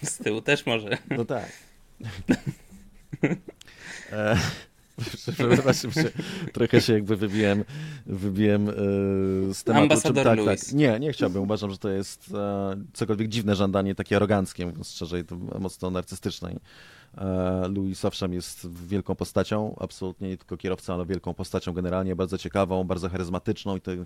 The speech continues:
Speaker 2: charyzmę się czuje, jak się jest obok. Naprawdę, ja ją też czuję i, i naprawdę go bardzo podziwiam, wbrew temu, co się może wielu osobom wydawać, po prostu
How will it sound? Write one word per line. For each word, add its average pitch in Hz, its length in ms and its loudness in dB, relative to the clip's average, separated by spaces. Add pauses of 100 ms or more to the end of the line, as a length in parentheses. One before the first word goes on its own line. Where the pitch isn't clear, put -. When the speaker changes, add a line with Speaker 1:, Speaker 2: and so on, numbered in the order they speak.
Speaker 2:
charyzmę 95 300 -6
się 95 120 -8
czuje, 113 200 -2
jak 101 120 2
się - 120 -8
jest 98 180 -6
obok. 98 340 -2 (280)
Naprawdę, 101 540 2 (360)
ja 110 140 8
ją 104 160 4
też - 180 -2
czuję 101 440 0
i, 107 40 -4
i 110 40 -2
naprawdę 104 340 0
go 104 80 2
bardzo 104 240 2
podziwiam, 101 400 0
wbrew 92 180 -2
temu, 98 200 -2
co - 100 -10
się 104 120 -4
może 98 200 -2
wielu 98 140 0
osobom 98 240 -2
wydawać, 92 320 0
po 95 100 -8
prostu 98 400 -2